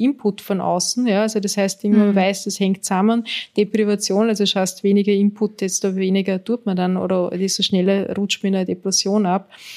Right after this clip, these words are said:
Speaker 1: Das heißt also, ganz viel Input von außen muss eben auch kommen.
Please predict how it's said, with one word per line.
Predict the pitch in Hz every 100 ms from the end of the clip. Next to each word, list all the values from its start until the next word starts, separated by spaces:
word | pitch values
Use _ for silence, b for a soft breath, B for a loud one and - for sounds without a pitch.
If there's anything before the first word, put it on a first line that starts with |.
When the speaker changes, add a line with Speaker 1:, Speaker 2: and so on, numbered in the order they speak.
| B
Speaker 1:
Das | 185
heißt | 202 196 196
also, | 196 202
ganz | 180 202
viel | - 214 196
Input | 220 220 220 -
von | 196
außen | - 190 - 202
muss | 190 190 -
eben | 180 180
auch | 170 -
kommen. | - 180 175 170